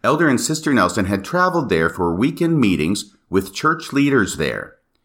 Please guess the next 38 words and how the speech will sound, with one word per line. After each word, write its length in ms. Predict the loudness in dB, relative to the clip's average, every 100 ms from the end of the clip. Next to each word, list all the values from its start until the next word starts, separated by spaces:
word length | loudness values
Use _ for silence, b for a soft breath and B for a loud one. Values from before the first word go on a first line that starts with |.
| _
which 180 | -4 0
included 600 | 0 2 2 2 0 -4 B B
Mozambique 880 | -2 2 2 2 0 2 0 0 -8
Maputo 880 | -2 -2 0 -2 0 0 0 -2 -2
mission 360 | 0 0 0 -2
president 600 | 0 -2 -2 -4 -4 -8 b b b
Blair 260 | -2 0 0
Packard 640 | 0 -2 -2 -4 -6 -6 _ _ -4
and 180 | 0 0
his 180 | 0
wife, 420 | 0 0 0 -4 -14 _ _
Sister 380 | -4 -4 0 -2
Cindy 360 | 0 0 0
Packard." 480 | 0 -2 -2 -4 -10
So 180 | -2 -2
finally 360 | 0 0 0 0
we 100 | 2
get 180 | 0
to 120 | -2 -2
her 160 | 0
name. 240 | 0 -4 -6
It's 120 | -4
Cindy 280 | -2 -2 -2
Packard. 480 | -4 -6 -6 -10 B B B B
So 180 | -2
that's 260 | 0 0 -2
the 100 | 0
mission 280 | 0 2 -2
president 520 | 2 0 0 -4 -4
and 140 | -4 -4
his 120 | -2
wife 280 | 0 0 -2
that 100 | 0
they're 120 | 0
visiting, 520 | 0 -2 -4 -4 -6 -8 _ -2
and 480 | 0 0 -2 -6 -16 _ _
Elder 300 | 0 0 0
William 540 | 0 2 2 0 -4